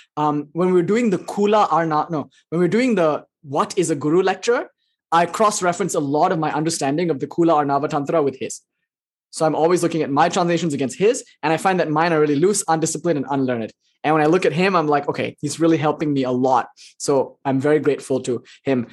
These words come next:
The Mantra Samhita and the Kula Arnava, I, my understanding of those texts, I owe almost entirely to his translations that appear in this book. Okay, so one thing I wanna say is that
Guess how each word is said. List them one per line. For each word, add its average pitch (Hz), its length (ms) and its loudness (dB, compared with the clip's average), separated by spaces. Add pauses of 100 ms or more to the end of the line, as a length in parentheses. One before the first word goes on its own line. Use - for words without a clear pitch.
(120)
The 156 80 2
Mantra 185 420 2
Samhita 185 560 2
and 160 120 0
the 156 40 0
Kula 165 320 2
Arnava, 127 480 0
I, 131 220 0 (140)
my 135 160 0
understanding 151 400 0
of 131 80 -2
those 131 160 -2
texts, 143 220 -4
I 131 100 -2
owe 139 240 2
almost 131 260 0
entirely 127 540 -2 (180)
to 147 60 -2
his 160 220 2
translations 131 680 -2
that 123 120 -4
appear 165 260 0
in 151 80 2
this 220 180 2
book. - 240 -6 (400)
Okay, 165 300 -2
so 196 100 2
one 214 160 2
thing 311 140 -2
I 285 60 0
wanna 233 180 2
say 175 260 2
is 143 200 -2
that 143 220 -2